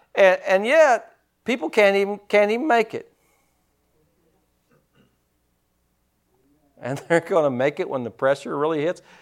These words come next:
You're not gonna make it when persecution hits. And persecution is, it's hitting the church. But we're strong. But those of us are strong in the Lord, I mean, we'll just excel.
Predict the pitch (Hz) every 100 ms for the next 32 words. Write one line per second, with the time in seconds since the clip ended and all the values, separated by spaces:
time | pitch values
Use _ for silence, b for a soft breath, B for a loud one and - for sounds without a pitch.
0 | b 147 170 160 135 123 117 123 120 120
1 | 101 113 98 90 101 101 - 85 78 -
2 | 101 160 190 - - 180 - 120 135 -
3 | 143 - 156 120 87 90 139 131 73 -
4 | _ _ _ _ _ _ - 107 101 135
5 | - - 120 110 98 - 120 110 151 156
6 | 131 139 - 104 - 127 123 98 95 120
7 | 392 339 277 - _ _ _ _ _ _
8 | - 123 127 120 330 262 143 135 - -
9 | 196 - 80 90